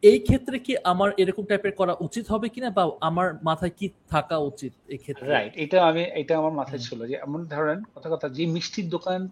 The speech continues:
Speaker 2: তা ধরেন কয়েকটা দো-, দো-, মানে বড় কয়েকটা মিষ্টির দোকান আছে, আমি ওই বড় প্রিমিয়াম টিমিয়াম বলছি না, অনেক কয়েকটা যাদের অনেক ডিস্ট্রিবিউশন ইয়ে আছে, আহ, শপ আছে, এরকম কয়েকটা মিষ্টির দোকান যাদের ডেইলি তিন হাজার, চার হাজার লিটার দুধ লাগে, ঠিক আছে?
Speaker 1: হুম,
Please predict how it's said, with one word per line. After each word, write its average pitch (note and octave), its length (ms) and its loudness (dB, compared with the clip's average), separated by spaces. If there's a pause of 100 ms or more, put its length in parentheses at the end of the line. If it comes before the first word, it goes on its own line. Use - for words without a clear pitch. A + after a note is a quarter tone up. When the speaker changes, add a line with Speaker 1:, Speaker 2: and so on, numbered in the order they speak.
(180)
Speaker 2:
তা D#3 100 0 (100)
ধরেন D3 280 -2 (160)
কয়েকটা E3 360 2
দো-, D3+ 280 -10
দো-, C#3 180 -4 (100)
মানে B2 240 -2
বড় C3 260 4
কয়েকটা C3+ 300 0
মিষ্টির B2+ 260 -4
দোকান A#2+ 180 -4
আছে, A2 200 -4 (480)
আমি C3+ 140 -2
ওই C#3 180 2
বড় C3 260 8
প্রিমিয়াম C#3 380 0
টিমিয়াম C#3 240 0
বলছি B2 220 -4
না, D#3+ 100 2
অনেক F#3 240 -2 (200)
কয়েকটা D3+ 300 4 (160)
যাদের C#3 260 6 (480)
অনেক F#3 240 4
ডিস্ট্রিবিউশন D3+ 480 -2 (160)
ইয়ে C3 180 2
আছে, G#2+ 260 -2 (100)
আহ, A#2 240 -6
শপ D#3+ 260 8
আছে, - 260 -2 (640)
এরকম F3 380 -2
কয়েকটা E3 300 2
মিষ্টির D#3+ 260 -4
দোকান F3+ 180 -4
যাদের D3 280 2 (180)
ডেইলি D#3+ 340 0 (100)
তিন D3 200 -4
হাজার, D3+ 340 0
চার B2 200 0
হাজার C3+ 240 0
লিটার C3+ 320 -2 (360)
দুধ C#3+ 300 2
লাগে, - 300 -8 (320)
ঠিক A#3+ 100 2
আছে? C3 200 2
Speaker 1:
হুম, B2+ 220 -8